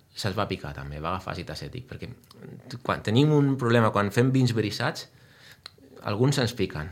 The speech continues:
i bueno, van anar destinats al vinagre, però era un vi natural, sense afegir sulfits, sense afegir llevats,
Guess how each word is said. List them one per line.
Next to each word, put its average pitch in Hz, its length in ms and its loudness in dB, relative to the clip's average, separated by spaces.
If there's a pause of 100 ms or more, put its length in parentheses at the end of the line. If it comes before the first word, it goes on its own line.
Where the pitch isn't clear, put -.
i - 100 -6
bueno, 82 220 -2
van 98 120 -2
anar 110 100 0
destinats 104 400 -2
al 113 80 -2
vinagre, 82 380 -4 (120)
però 95 240 0
era 123 160 0
un 120 120 2
vi 117 80 0
natural, 113 400 0
sense 107 240 -6
afegir 98 260 -10
sulfits, - 400 -6
sense 76 180 -4
afegir 90 400 -8
llevats, 92 400 -6